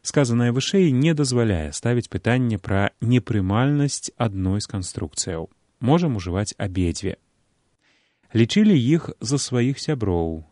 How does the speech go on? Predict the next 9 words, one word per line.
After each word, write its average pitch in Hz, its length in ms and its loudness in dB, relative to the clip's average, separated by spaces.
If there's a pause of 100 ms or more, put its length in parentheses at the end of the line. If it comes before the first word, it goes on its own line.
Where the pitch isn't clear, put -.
(140)
і 101 400 0 (240)
лічылі 107 640 0
іх 151 340 -2 (140)
сваімі 95 480 -4
сябрамі. 78 560 -4 (720)
Лічылі 135 480 4
чалавека 123 500 0
за 139 220 2
добрага 98 640 2